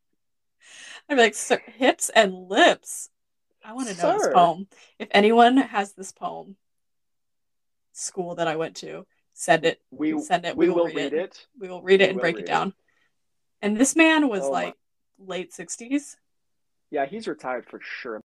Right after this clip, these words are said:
Speaker 1: I don't know. Also, this
Speaker 2: He was
Speaker 1: teacher
Speaker 2: teaching
Speaker 1: What?
Speaker 2: like, a
Speaker 1: No.
Speaker 2: technology class from, like, nineteen seventy-two at this
Speaker 1: <laughs>
Speaker 2: time. It was so
Speaker 1: Uh,
Speaker 2: old. It was, like, not up to date.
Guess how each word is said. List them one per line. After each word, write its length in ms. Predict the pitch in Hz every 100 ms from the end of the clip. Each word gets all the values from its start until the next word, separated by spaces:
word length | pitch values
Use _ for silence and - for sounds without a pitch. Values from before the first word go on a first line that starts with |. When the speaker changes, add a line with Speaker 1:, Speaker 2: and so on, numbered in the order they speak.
| _ 269
Speaker 1:
I 160 | 269
don't 240 | 247 220 202
know. 120 | 190
Also, 440 | 190 233 - 233
this 240 | 196 214 226
Speaker 2:
He 100 | 277
was 160 | 330
Speaker 1:
teacher 220 | - 185
Speaker 2:
teaching 380 | 196 220 220 214 _ _ _ _ _ _ _ _ _
Speaker 1:
What? 300 | 226 196 - _ -
Speaker 2:
like, 220 | 165 -
a 40 | 226
Speaker 1:
No. 140 | 185
Speaker 2:
technology 600 | 165 - 127 131 151 160
class 360 | - 175 180 -
from, 120 | 151
like, 180 | 139 -
nineteen 400 | 131 135 135 131
seventy-two 760 | 135 123 113 - 120 85 80 -
at 120 | 127
this 100 | 113
Speaker 1:
<laughs> 280 | - 110 -
Speaker 2:
time. 40 | - - - - - _ -
It 60 | 180
was 120 | 180
so 240 | - 156
Speaker 1:
Uh, 20 | 143 131 -
Speaker 2:
old. 120 | 139
It 80 | 143
was, 100 | 156
like, 140 | 139
not 320 | 127 120 113 -
up 140 | -
to 80 | 131
date. 300 | 107 101 110